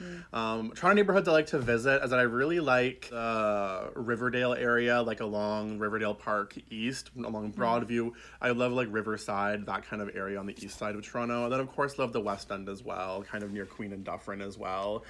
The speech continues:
Speaker 2: that I have friends that lived over there for a long time, so I just have a really soft spot in my heart
Speaker 1: <laughs>
Speaker 2: for,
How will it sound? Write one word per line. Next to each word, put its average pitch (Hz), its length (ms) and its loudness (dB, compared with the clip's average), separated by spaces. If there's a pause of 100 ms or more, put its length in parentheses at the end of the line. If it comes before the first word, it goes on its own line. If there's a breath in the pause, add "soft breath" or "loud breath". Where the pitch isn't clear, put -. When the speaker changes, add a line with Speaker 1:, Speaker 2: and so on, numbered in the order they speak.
(260 loud breath)
Speaker 2:
that 117 100 -2
I 113 80 0
have 123 220 -2
friends 107 260 -4
that 117 120 -2
lived 120 200 0
over 127 140 0
there 127 160 2
for 139 160 -2
a 135 80 4
long 139 260 0
time, 156 340 0
so - 120 -2
I 127 40 4
just 127 120 -2
have 131 80 -2
a - 20 0
really 110 240 0
soft 101 400 -4
spot - 320 -8
in 101 80 -10
my 87 120 -12
heart 92 300 -2
Speaker 1:
<laughs> - 60 -16
Speaker 2:
for, 87 300 -4